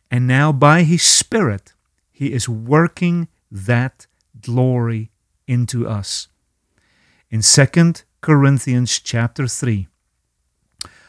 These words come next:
Paul says in verse eighteen that with an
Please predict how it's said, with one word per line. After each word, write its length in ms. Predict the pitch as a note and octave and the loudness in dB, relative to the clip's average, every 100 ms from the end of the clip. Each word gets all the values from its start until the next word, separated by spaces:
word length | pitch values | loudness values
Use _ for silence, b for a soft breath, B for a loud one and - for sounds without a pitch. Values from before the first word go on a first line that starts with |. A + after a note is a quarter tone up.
| B | B
Paul 220 | - B2+ C3 | 2 4 4
says 300 | - C3+ B2 | 2 0 2
in 120 | B2 | 2
verse 300 | B2 B2 - - | 2 0 -2 -4
eighteen 560 | B2+ A#2 C3+ B2 A#2+ | -8 -6 -4 0 0
that 280 | G#2+ A2 - | 0 -2 -4
with 180 | A#2 G2 | -6 -4
an 140 | A2+ | -4